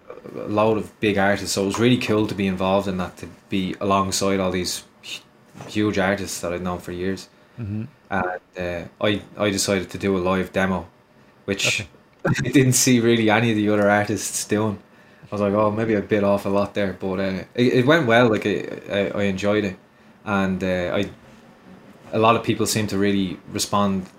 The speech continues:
Speaker 1: highly to it because I kinda went through the, the, the process, um, of how, how I put together characters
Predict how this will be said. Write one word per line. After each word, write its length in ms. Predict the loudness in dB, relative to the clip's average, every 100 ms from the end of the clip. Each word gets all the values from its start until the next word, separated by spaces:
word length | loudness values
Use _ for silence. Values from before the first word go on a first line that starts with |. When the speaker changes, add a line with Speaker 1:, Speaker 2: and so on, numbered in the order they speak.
| -20 _ _ _ -20 _ _ _ -20 -20
Speaker 1:
highly 340 | -2 2 2 0
to 200 | 0 0
it 100 | -2
because 520 | -4 -4 -2 -2 -4 -8 -20 -20 -20 _ _ -6
I 60 |
kinda 180 | -2 0
went 240 | 2 2 0
through 380 | 0 2 0 -4 -14 -20 -20 -20 _ _ -2
the, 280 | 0 0 -2 -14 -4
the, 220 | -2 -2
the 120 | -4
process, 760 | 0 2 4 2 0 -2 -6 -10 -12 -4
um, 640 | -2 0 -2 -2 -4 -8 -10 -20 _ -4
of 480 | 0 0 -4 -10 -12 -8
how, 440 | 0 2 2 0 0
how 220 | 2 2
I 160 | 0 -4 -12 -8
put 140 | -6
together 260 | -2 -2 0
characters 720 | 0 0 0 -4 -6 -8 -10